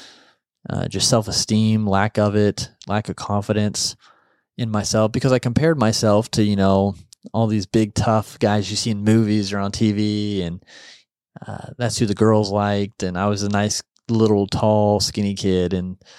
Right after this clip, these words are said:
so, uh, just really dealt with a lot of that growing up, and, you know, let that really eat away in my mindset and my heart, and didn't see my worth.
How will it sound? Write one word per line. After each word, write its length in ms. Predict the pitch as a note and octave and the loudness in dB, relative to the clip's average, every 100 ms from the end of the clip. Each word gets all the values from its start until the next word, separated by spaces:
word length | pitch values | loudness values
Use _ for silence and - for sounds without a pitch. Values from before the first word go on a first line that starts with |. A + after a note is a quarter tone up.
| - - _ - | -20 -20 _ -6
so, 640 | - A2+ G2+ F#2+ F#2+ - _ _ _ - | 0 4 4 2 0 -6 _ _ _ -10
uh, 280 | G#2+ G#2 G#2 | -8 -6 -4
just 260 | A#2+ - | -4 0
really 160 | G3+ E3+ | 2 2
dealt 180 | G#2+ B2 | 4 2
with 80 | A2 | 2
a 60 | |
lot 180 | G#2+ G#2+ | 2 2
of 60 | G2+ | 2
that 300 | G2+ G2+ - - G#2+ | 2 -2 -6 -16 -6
growing 420 | A2 G2+ G2 G2 | 0 2 2 2
up, 320 | G2+ F2 - - _ | 0 -2 -4 -8 _
and, 760 | - G#2+ G2+ G2 G2 G2 F#2+ - _ _ _ _ _ _ _ _ _ _ _ - | -8 -4 -4 -4 -4 -6 -10 -16 _ _ _ _ _ _ _ _ _ _ _ -4
you 120 | C3 | 2
know, 240 | C3 B2+ A#2+ - - - - _ _ _ - | 4 4 4 0 -2 -8 -18 _ _ _ 0
let 260 | B2 C#3 | 2 4
that 200 | C3+ B2 | 2 2
really 300 | F#2 B2 A#2+ | 2 4 2
eat 160 | G#2+ C3+ | 2 2
away 480 | A2 A2 B2 F2 _ _ _ _ | 4 4 2 0 _ _ _ _
in 160 | - A#2 | -6 -2
my 100 | G#2 | 0
mindset 380 | G2+ G#2+ G#2+ G#2+ | 2 0 0 0
and 120 | G2+ | 0
my 120 | F2 | -2
heart, 440 | - G2+ A2 A2+ - | 0 4 4 4 0
and 360 | G2+ F#2+ F#2+ | -8 -8 -8
didn't 300 | - A2 B2 | -2 0 -2
see 160 | - B2 | -2 0
my 180 | A2+ G2 | 2 2
worth. 640 | F#2 G2 A2+ C#3+ - | 4 4 4 2 -4